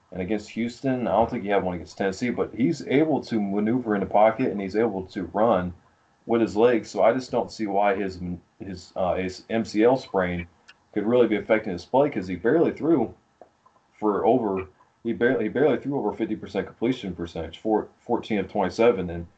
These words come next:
only threw for a hundred six passing yards. So he didn't, you know, wasn't groundbreaking stats, and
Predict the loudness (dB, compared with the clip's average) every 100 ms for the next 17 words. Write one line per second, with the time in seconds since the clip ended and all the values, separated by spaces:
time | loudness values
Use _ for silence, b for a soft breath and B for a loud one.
0 | b b 0 0 0 -4 -2 -4 -2 -2
1 | -4 -10 -8 0 0 0 -6 -10 -10 -6
2 | -4 2 2 0 -6 b b b _ 0
3 | 2 2 -2 _ 0 2 2 -2 2 4
4 | 4 2 -2 -4 -6 2 4 2 -2 -6
5 | -6